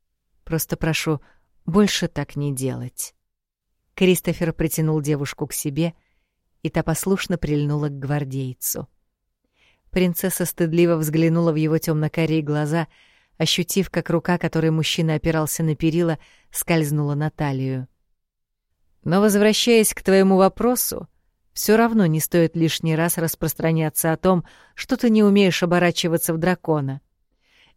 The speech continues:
Это твоя уязвимость, о которой лучше молчать. И вообще, чем меньше ты рассказываешь о себе, особенно первым встречным, тем лучше.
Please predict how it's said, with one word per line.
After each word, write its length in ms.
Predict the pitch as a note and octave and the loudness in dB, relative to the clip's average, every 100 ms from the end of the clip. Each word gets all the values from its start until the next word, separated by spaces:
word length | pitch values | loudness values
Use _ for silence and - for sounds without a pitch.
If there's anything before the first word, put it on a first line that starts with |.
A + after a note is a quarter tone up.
| - | 0
Это 320 | G3 G#3+ G#3+ | 2 4 2
твоя 420 | - F#3+ F#3+ G3 - | 2 2 4 2 2
уязвимость, 800 | F3+ F3+ E3 D#3+ G3+ G3 - | 2 2 2 2 4 2 2
о 40 | F3 | 0
которой 360 | F3 F3+ F3+ | 0 2 4
лучше 320 | F3 F3+ - F3 | 4 2 2 2
молчать. 840 | F3 F3 - F#3 D#3 C3 - - _ _ _ _ _ _ - | 2 0 -2 -2 -2 -4 -12 -14 _ _ _ _ _ _ 2
И 120 | A#3+ | 4
вообще, 540 | A#3 A3+ - - - - _ _ _ _ | 4 2 -2 -6 -8 -14 _ _ _ _
чем 280 | - A3 G3+ | 2 4 6
меньше 420 | G#3 G#3+ - G3 | 6 4 2 0
ты 140 | F#3+ | 2
рассказываешь 800 | F#3 F3+ - F#3+ E3+ F3 D#3+ D3 D#3 | 2 2 4 4 4 2 2 0 -4
о 40 | |
себе, 480 | - D#3 D3 G3 F#3+ _ _ _ - | -4 -2 2 0 0 _ _ _ -2
особенно 440 | F3 F#3 E3 E3 | 2 4 4 2
первым 360 | F3+ E3+ D#3+ D#3 | 2 2 2 0
встречным, 600 | - F3 D#3+ - D#3+ C#3+ _ _ _ - | 2 2 2 0 -2 -2 _ _ _ -8
тем 240 | - C#3+ | -2 0
лучше. 520 | D3+ A3 - - F3+ | 2 2 0 -8 -10